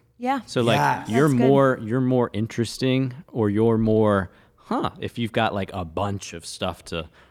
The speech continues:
Speaker 2: complain about to
Speaker 3: Oh my
Speaker 2: somebody. Like,
Speaker 3: gosh.
Speaker 2: "Well, that, let me tell you what's going on." It's like
Speaker 3: Yeah. Well, we love to hear other people complain because sometimes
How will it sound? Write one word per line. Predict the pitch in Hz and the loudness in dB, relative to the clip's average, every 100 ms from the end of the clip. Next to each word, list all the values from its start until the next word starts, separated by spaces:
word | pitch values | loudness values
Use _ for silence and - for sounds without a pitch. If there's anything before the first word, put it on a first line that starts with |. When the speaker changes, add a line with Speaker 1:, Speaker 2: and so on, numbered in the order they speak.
| - | -12
Speaker 2:
complain | 90 82 92 85 | -10 -6 -6 -8
about | 78 73 - - | -10 -12 -14 -14
to | - | -12
Speaker 3:
Oh | 147 | -8
my | 123 | -6
Speaker 2:
somebody. | 104 95 | -6 -8
Like, | 90 95 | -8 -6
Speaker 3:
gosh. | 95 | -4
Speaker 2:
"Well, | 92 | 0
that, | 143 - | 2 2
let | 139 | 2
me | 135 | 0
tell | - 120 | 0 0
you | 104 | 2
what's | 95 92 - | 0 -4 0
going | 101 90 85 | 2 2 0
on." | 87 82 90 | -2 -6 -8
It's | 95 - | -8 -2
like | 101 | 0
Speaker 3:
Yeah. | - - - _ _ _ _ _ _ - - | -2 -6 -16 _ _ _ _ _ _ -20 4
Well, | 190 | 6
we | 175 175 | 8 6
love | 233 269 | 4 2
to | 233 | 2
hear | 160 196 170 | 6 6 6
other | 165 160 | 6 4
people | - 143 - 110 | 2 0 0 -2
complain | - 101 123 107 101 90 - - | -2 -4 -4 -2 -2 -6 -14 -4
because | - - 151 | -2 2 2
sometimes | - 190 190 165 135 117 110 - | 2 0 2 2 4 2 0 -4